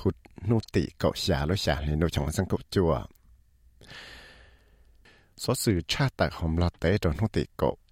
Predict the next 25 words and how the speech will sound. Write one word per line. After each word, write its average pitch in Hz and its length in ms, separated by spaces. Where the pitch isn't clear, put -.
bê 107 200
lối 110 120
xả 76 280
thì 71 120
đô 85 240
nè 73 180
lao 82 320
sinh 87 260
tham 82 220
nó 82 60
cho 85 120
nó 78 140
chuyến 90 380
lo 104 260
thiết 131 240
Russia 87 400
nó 82 120
tao 87 220
bỏ 65 200
trong 82 180
là 76 120
có 76 220
sẵn 60 320
mẹ 60 120
tê. 73 380